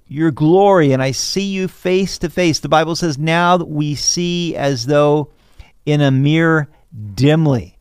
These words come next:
but then we shall see face to face, and we shall know him even as we are known." That's gonna happen. And do you anticipate that with joy? Paul talks about the crown of righteousness being laid up for those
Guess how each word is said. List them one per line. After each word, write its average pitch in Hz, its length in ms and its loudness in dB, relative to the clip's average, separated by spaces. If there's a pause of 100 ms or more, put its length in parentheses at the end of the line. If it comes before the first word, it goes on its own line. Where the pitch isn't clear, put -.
(360)
but 123 240 -2
then 170 520 2
we 139 200 -2
shall 127 340 -4
see 151 520 -6
face 135 520 -6
to 123 140 -10
face, 127 320 -6
and 120 80 -6
we 131 140 -4
shall 127 220 -8
know 135 360 0
him 139 240 -2
even 127 360 -6
as 113 280 -6
we 117 380 -4
are 113 280 -4
known." 110 280 -2
That's 113 200 -6
gonna 123 260 -4
happen. 123 400 -4
And 104 140 -8 (340)
do 160 100 -2
you 269 220 -4
anticipate 180 880 -6
that 123 300 -2
with 110 300 -6
joy? 101 560 -4 (800)
Paul 170 240 2
talks 165 340 0
about 156 220 0
the 156 80 -6
crown 175 500 -4
of 156 160 -4
righteousness 147 640 -2
being 143 280 -6
laid 147 260 -4
up 139 160 -2
for 135 180 -8
those 143 540 -2